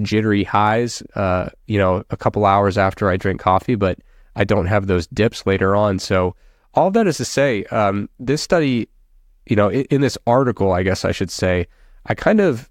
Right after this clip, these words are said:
summarize many areas of the caffeine research when it comes to, uh,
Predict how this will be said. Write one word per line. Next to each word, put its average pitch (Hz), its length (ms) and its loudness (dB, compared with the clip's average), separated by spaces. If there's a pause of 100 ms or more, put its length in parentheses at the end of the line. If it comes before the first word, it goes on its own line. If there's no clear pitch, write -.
summarize 123 800 0
many 110 480 0
areas 107 340 0
of 98 80 0
the 95 60 -2
caffeine 98 460 -2
research 95 500 -2
when 101 100 2
it 98 80 -2
comes 98 340 0
to, 92 380 -2 (460)
uh, 92 380 2